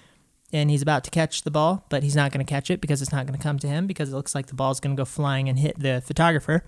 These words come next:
We have the umpire behind the catcher. We have, um, other players scattered about in the distance, or a player and then some other people hanging out. So we have a lot of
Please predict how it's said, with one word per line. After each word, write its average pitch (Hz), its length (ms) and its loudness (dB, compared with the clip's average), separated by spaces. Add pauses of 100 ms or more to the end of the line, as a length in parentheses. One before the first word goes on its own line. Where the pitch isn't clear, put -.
(680)
We 151 100 2
have 143 220 4
the 143 140 -4
umpire 156 480 4
behind 151 400 2
the - 40 -2
catcher. 156 420 -4 (100)
We 151 120 2
have, 139 260 0 (480)
um, 135 360 -4 (360)
other 151 180 0
players 143 340 -2
scattered 139 400 2
about 131 260 0
in 151 60 0
the 139 60 0
distance, 139 520 -2 (800)
or 143 100 4
a 143 160 4
player 131 300 2
and 127 140 2
then 127 120 0
some 127 140 -6
other 127 160 -6
people 127 240 -8
hanging 123 300 -2
out. 120 240 -6 (340)
So - 120 0
we 302 80 6
have 381 120 6
a 370 60 4
lot 233 240 8
of 190 200 4